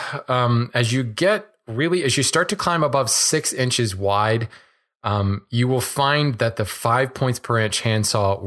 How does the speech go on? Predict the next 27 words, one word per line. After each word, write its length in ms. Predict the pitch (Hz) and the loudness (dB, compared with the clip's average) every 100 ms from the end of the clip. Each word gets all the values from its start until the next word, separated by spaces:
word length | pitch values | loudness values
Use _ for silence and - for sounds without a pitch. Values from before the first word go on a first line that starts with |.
| 90 | -2
really, 480 | 117 123 117 101 95 - | 0 2 2 2 -2 -6
first 220 | 131 123 | -2 0
of 60 | |
all, 60 | 104 | -2
it 100 | 98 | -2
really 640 | 95 104 113 113 123 107 101 | 0 4 6 6 6 4 2
slows 340 | - 101 92 | 0 0 0
down 360 | - 76 76 95 - - _ _ - | -2 -4 -8 -14 -20 -20 _ _ -4
and 140 | 101 | -2
it 60 | 95 | 0
suddenly 280 | - 120 | 0 2
becomes 300 | 110 107 110 | 0 0 0
a 80 | 98 | 0
lot 440 | 92 92 104 131 143 | 0 0 0 0 0
like 200 | 127 98 | -2 0
work, 440 | 101 90 - - - _ | -4 -4 -8 -10 -18 _
um, 260 | 107 101 95 | -4 -2 -2
because 500 | 107 101 139 120 98 | -4 -4 -2 0 0
there's 240 | 110 98 | -2 -2
just 240 | - 117 - | -2 -2 0
not 420 | 107 113 127 170 | 2 2 2 0
enough, 300 | 120 113 101 | 0 0 -2
the 60 | 110 | -4
gullets 400 | 98 127 147 - | -2 0 0 -2
aren't 280 | 120 120 95 | -4 -4 -2
big 180 | 123 | 0
enough 380 | 117 101 98 - | 0 0 -2 -6